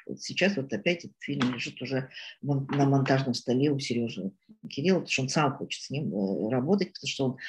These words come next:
вжился в эт-, в эту историю, он очень много мне чего-то там напридумывал по, по ходу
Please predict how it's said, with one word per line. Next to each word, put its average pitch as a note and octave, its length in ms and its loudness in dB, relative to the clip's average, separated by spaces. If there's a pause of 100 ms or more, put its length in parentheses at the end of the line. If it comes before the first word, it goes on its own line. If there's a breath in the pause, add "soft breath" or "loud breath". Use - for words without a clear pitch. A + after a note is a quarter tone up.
(260 loud breath)
вжился C#3 480 4
в B2+ 60 2
эт-, - 220 -2
в A#2+ 300 -8
эту A#2+ 460 -2 (480 loud breath)
историю, A#3 800 8
он D#3 420 8
очень C#3 260 2
много C3 220 2
мне B2 140 4
чего-то G2+ 240 -4
там B2 180 2
напридумывал F#3+ 1000 6
по, E3+ 120 0
по E3+ 200 -2
ходу D3+ 300 2